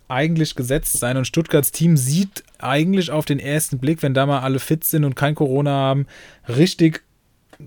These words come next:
ja, ich will nicht sagen richtig gut, aber schon ganz ordentlich aus für eine, zumindest eine stabile Mittelfeldposition. Und wenn man da einen Stürmer für vier Millionen mitnehmen kann,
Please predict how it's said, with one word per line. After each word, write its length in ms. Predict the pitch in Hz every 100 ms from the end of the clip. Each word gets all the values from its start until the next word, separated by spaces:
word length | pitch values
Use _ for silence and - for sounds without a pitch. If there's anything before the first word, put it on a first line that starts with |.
| - - 160
ja, 220 | 151 175
ich 100 | -
will 60 | 135
nicht 80 | 127
sagen 160 | 117
richtig 240 | 120 - 110
gut, 180 | 139
aber 140 | 135 120
schon 160 | 143
ganz 180 | 135 120
ordentlich 440 | 117 147 151 127 -
aus 240 | 139 160
für 100 | 143
eine, 140 | 139
zumindest 380 | 127 131 139 143
eine 200 | 135 123 - - - - -
stabile 380 | - 127 139 135
Mittelfeldposition. 1300 | 151 175 160 156 156 - 143 127 - - 139 180
Und 80 | 156
wenn 120 | 135
man 400 | 131 131 131 127
da 140 | 120 127
einen 100 | 131
Stürmer 340 | - 139 151
für 140 | - 120
vier 140 | 135
Millionen 340 | 127 120 123 120
mitnehmen 380 | 135 151 151
kann, 300 | 147 156 160